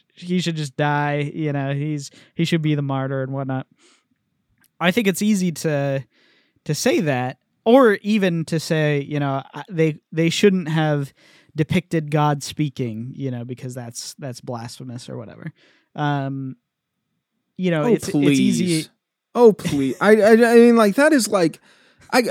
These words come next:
Speaker 2: I said it again. Like, this is one of the only movies I think I feel like I've heard the voice of God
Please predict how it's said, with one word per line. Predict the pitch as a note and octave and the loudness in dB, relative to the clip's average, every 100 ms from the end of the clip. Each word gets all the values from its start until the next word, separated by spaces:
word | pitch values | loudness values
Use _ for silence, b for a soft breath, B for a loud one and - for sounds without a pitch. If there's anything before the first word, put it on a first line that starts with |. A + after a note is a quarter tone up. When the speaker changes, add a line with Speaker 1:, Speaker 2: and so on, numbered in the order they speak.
| - - - | -4 -10 -12
Speaker 2:
I | - G#3 G#3+ | -6 -2 0
said | - B3+ | 2 2
it | G#3+ | 2
again. | F#3+ - | 0 4
Like, | E3 E3 | 4 4
this | D#4 G4 | 2 0
is | G#3 | -2
one | E3+ G#3 | 2 2
of | G3 | 2
the | D#3+ - | 0 0
only | G3 G#3+ E3+ | 4 6 6
movies | D#3+ D#3+ C3+ | 6 6 2
I | C3+ | 0
think | C3+ | -2
I | B2+ | -6
feel | - D#3 C#3+ | -6 -6 -6
like | C3 | -6
I've | B2+ | -10
heard | - D#3 D#3+ C#3+ | -2 0 2 2
the | |
voice | B2+ C3+ C#3+ C#3+ | -2 -2 -2 -2
of | B2 | -4
God | B2+ B2+ C3 B2 | -4 -4 -4 -6